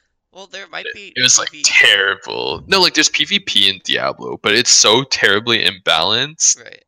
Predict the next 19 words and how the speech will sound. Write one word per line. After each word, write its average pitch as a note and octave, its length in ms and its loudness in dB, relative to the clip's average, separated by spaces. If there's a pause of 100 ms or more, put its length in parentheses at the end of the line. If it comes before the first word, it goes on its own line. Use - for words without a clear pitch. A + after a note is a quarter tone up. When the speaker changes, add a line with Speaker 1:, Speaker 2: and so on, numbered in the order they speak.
(1300)
Speaker 2:
It's, B2+ 240 0
like, G2+ 180 0
stupid G2 560 0 (100)
<laughs> - 140 -6
imbalance. G#2+ 1000 0 (220)
Like, A2+ 160 2
I'll A#2 240 0
die, A2 540 4
and A2 100 2
I G#2+ 40 2
don't A#2 100 2
even B2 160 -4
see - 180 -2
the F2 120 -6
guy C#2 200 0
on D2+ 100 -6
the G#2+ 100 -6
<laughs> - 100 4
screen. - 180 -4